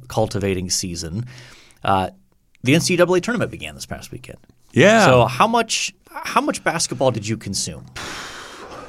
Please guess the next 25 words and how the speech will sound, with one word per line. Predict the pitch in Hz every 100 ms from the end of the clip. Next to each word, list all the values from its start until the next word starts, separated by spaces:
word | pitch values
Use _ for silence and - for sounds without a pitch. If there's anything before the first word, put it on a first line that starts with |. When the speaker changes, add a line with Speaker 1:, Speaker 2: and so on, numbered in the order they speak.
| - 185
Speaker 2:
Um, | 185 196 190 190 185 180 -
probably | 208 226 202 170
four | - 185 110
or | 127
five | 127 135
hours. | 143 185 226 - - _ - - _ _
So | - 110 98 98
Speaker 1:
In | 139
total, | 123 117 78 65 - _ _ _ -
or, | 120 110 104
like, | 98 95
each | 113 -
day? | 101 87 - - _ - _ -
Speaker 2:
Um, | 170 180 175 175 170 165 156 135
no, | 120 104 90
not | 101 120
each | 113 -
day. | - 78 67 - -
Probably, | 113 117 110 104
Speaker 1:
Okay. | 98
Speaker 2:
probably | - 120 120 107 101 95 87 85
four | - - 87 82
to |
six | - 80 -
hours | 69 76 80 -